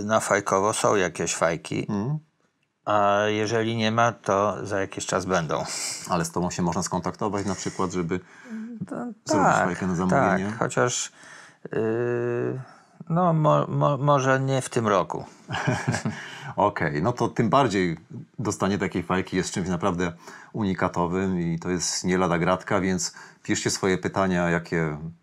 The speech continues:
Speaker 2: będzie można zadać po prostu, e, fajkarzom, tak? No i najlepsze, najciekawsze pytanie będzie nagrodzone właśnie tą piękną,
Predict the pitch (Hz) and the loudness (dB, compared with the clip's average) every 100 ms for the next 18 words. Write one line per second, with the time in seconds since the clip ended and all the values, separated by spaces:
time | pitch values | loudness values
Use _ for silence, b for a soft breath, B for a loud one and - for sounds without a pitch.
0 | _ - 95 95 98 95 85 101 90 - | _ -6 0 0 0 0 0 2 0 -4
1 | 80 87 - 85 82 92 85 82 85 - | -2 -2 -2 -4 -4 -4 -4 -4 -6 -10
2 | - 98 90 85 135 135 165 165 - B | -4 -2 0 -2 -2 -2 -2 -2 -8 B
3 | B B 139 143 123 110 120 - 104 95 | B B 4 6 6 4 2 0 -2 -2
4 | - 98 - 92 90 92 87 85 82 - | -2 -2 -2 -2 -2 0 2 2 -2 -4
5 | - 85 80 92 90 80 78 76 73 - | -6 -4 -2 -2 -2 -2 -2 -4 -6 -8
6 | 76 85 80 - b b b - 95 87 | -8 -6 -8 -10 b b b -6 -4 -2
7 | 87 82 | -2 -2